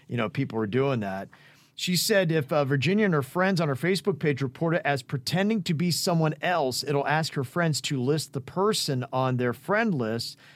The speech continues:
that the page is impersonating, but it has to be people who are actually friends with her on Facebook that can report it that way. So apparently there is a way to fight it. Maybe that would, uh, help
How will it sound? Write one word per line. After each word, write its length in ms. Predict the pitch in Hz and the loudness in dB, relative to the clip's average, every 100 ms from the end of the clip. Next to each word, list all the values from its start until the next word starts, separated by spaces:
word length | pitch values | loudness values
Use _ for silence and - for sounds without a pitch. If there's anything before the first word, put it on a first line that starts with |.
| - | -10
that 200 | - 143 | 0 0
the 60 | 135 | 0
page 360 | - 160 156 131 | -2 0 0 0
is 100 | 135 | 0
impersonating, 720 | 123 - 208 202 151 117 113 | -2 0 0 0 0 0 -2
but 140 | 110 123 | -2 -2
it 40 | |
has 260 | 139 143 - | 0 -2 -2
to 100 | 131 | -4
be 160 | 127 | -4
people 340 | 123 143 127 127 | -2 -4 -2 -2
who 60 | |
are 80 | 117 | 0
actually 360 | 131 127 123 110 | -2 -2 -6 -8
friends 540 | - 160 196 208 165 | -6 0 2 2 0
with 160 | 135 123 | -2 -2
her 140 | 120 | -2
on 140 | 110 110 | -2 -2
Facebook 640 | - 160 160 - 104 92 - - - - | -2 0 0 -2 -4 -4 -10 -20 -14 -4
that 120 | 127 | -2
can 140 | 135 120 | 0 -2
report 380 | 110 - 180 | -2 0 0
it 100 | 151 | 0
that 200 | - 92 | -2 -4
way. 180 | 92 95 | -4 -6
So 140 | 98 127 | -4 -4
apparently 360 | 151 156 147 | -2 0 0
there 200 | 131 139 | 2 2
is 180 | 147 139 127 | 2 0 -4
a 80 | |
way 180 | 120 123 | -2 -2
to 160 | 120 113 | -4 -6
fight 320 | - 160 160 | -2 0 2
it. 160 | 156 - - - _ | 0 -4 -20 -20 _
Maybe 260 | - 123 117 | -4 -2 -2
that 220 | 117 120 | -2 -2
would, 260 | 113 113 104 | 0 0 0
uh, 140 | 107 | -2
help 420 | 104 135 147 143 | 0 0 0 -2